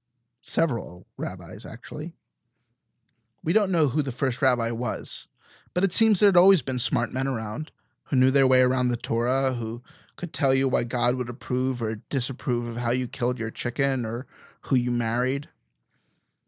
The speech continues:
Their authority grows as they gain more respect, first in Israel,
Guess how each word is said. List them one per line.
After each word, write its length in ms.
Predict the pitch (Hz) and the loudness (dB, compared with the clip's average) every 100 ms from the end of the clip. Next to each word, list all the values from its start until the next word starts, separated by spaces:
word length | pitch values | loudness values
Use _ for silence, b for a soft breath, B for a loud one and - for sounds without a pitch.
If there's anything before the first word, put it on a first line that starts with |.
| _ _ _ _ _ _ - | _ _ _ _ _ _ 2
Their 160 | 143 | 4
authority 480 | 143 - 175 175 156 | 4 4 6 6 2
grows 480 | 170 131 131 120 120 | 0 2 2 2 -4
as 100 | 110 | -8
they 140 | 120 | -6
gain 240 | 123 123 120 | -4 -4 -4
more 140 | 107 | -4
respect, 580 | 110 - 110 - _ - | -8 -6 -6 -8 _ -10
first 360 | - 127 123 | -4 -4 -4
in 120 | 160 143 | -4 -4
Israel, 560 | 113 110 110 123 175 | -4 -6 -8 -8 -10